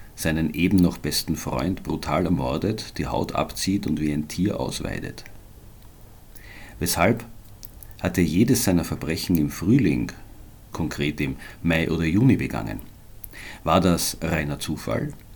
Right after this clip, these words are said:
Oder spielen hier biologische Faktoren eine Rolle, die mehr Gewalt über die Psyche eines offensichtlich geisteskranken Menschen haben, als man vielleicht auf den ersten Blick annehmen könnte? Gut. Zugegeben, hiermit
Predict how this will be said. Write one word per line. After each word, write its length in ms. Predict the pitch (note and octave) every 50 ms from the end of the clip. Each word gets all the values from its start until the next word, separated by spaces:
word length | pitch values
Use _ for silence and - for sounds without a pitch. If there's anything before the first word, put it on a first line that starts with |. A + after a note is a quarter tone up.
| - - - - - - - - - - - - - -
Oder 260 | - F2 E2+ E2 D#2+ F2+ - - - - - -
spielen 320 | - - - F#2+ F#2+ F#2
hier 180 | F#2 F#2+ F#2+ F2+
biologische 560 | F#2 F2+ F#2 F2+ F2 F2 E2 E2 E2 - D#2
Faktoren 520 | D2+ - E2 - - - E2+ E2+ F2+ E2+ E2
eine 160 | E2 E2 D2+
Rolle, 260 | D2+ D2 D2+ D#2+ D#2
die 140 | - D#2+ C#2+
mehr 240 | C#2+ D2 E2 F2+ F2
Gewalt 400 | F2+ D#2 - B1+ C#2 E2+ - -
über 160 | D2+ C#2 -
die 100 | D2+ -
Psyche 380 | - - D#2 D2+ D2+ - -
eines 360 | C2 C#2 C#2+ C#2 - - - - - - -
offensichtlich 640 | - D2+ - - - - D#2+ - - - D2 - -
geisteskranken 800 | C2 C2 B1+ - - C#2 - - - D2+ C#2+ B1+ - - C2
Menschen 380 | A#1+ A1+ A1+ - - - D2 D2
haben, 260 | D2+ C#2 C2+ C2+ C2
als 140 | A#1 A#1+ -
man 120 | B1+ C2
vielleicht 360 | B1+ - G#1 G1+ G1+ G#1+ -
auf 100 | A#1+ A#1
den 160 | - C2 - -
ersten 380 | - - - - - - -
Blick 260 | - - - - -
annehmen 380 | - - A#2+ - C#2 - - -
könnte? 400 | - - D3 D3+ - - F2+ A#2 A2+ - - - - - - - - - - - - - - - - - - - - -
Gut. 240 | D3+ C3 - - - - - - - - - - - - - - - - - - - - - - - - - - - - -
Zugegeben, 760 | - F2 F2 D#2+ E2 - E2+ E2+ E2+ F2 F2 E2+ E2 D2 - - - - - -
hiermit 500 | - - G2+ G2+ G#2 G#2 G2+ - -